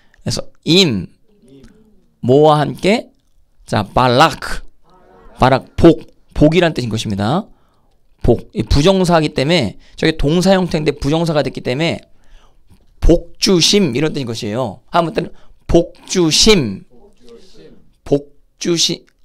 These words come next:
복주시다가 아니고 복주심. 예, 복주심을 바라크가 복인데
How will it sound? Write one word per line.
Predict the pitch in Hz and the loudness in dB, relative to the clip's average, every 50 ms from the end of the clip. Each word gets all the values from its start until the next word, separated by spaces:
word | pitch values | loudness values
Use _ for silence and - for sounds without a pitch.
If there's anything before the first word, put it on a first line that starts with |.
| _ _ _ _ _ _ _ _ - _ - | _ _ _ _ _ _ _ _ -20 _ -6
복주시다가 | - 143 139 - - - 160 156 160 143 156 156 151 147 | -6 -6 -4 -4 -4 -4 -2 -2 2 2 2 4 4 2
아니고 | 123 113 117 151 156 123 - - _ _ | 0 0 -2 -2 -2 -2 -4 -6 _ _
복주심. | - - 143 139 - - - - - 160 143 - - - 254 247 196 131 101 - - - - - _ _ - - - - - - - - | -8 -6 -6 -6 -8 -14 -12 -6 -4 -4 -2 0 4 4 4 4 4 0 -4 -10 -14 -20 -20 -20 _ _ -20 -20 -20 -20 -20 -20 -14 -8
예, | 139 131 123 127 151 196 202 - - - - - - - | -6 -6 -4 -2 -4 -4 -6 -6 -12 -14 -14 -14 -12 -4
복주심을 | - 143 139 - - - 165 143 - 165 160 180 220 247 - - _ _ - - - - - - - _ _ _ - _ - - - - - - - _ - - - _ _ _ _ _ _ _ _ _ _ _ _ _ _ _ _ _ _ _ - _ | -2 -2 -2 -4 -8 -8 -6 -4 -2 0 0 2 0 0 -2 -6 _ _ -20 -20 -20 -20 -20 -20 -20 _ _ _ -20 _ -8 -8 -8 -8 -18 -20 -20 _ -20 -20 -20 _ _ _ _ _ _ _ _ _ _ _ _ _ _ _ _ _ _ _ -18 _
바라크가 | - 131 143 151 160 156 156 - - 135 | 0 2 2 2 2 0 -2 -4 -6 -4
복인데 | - - 123 127 127 123 120 139 - - | -2 -2 -2 -2 -4 -6 -6 -6 -8 -8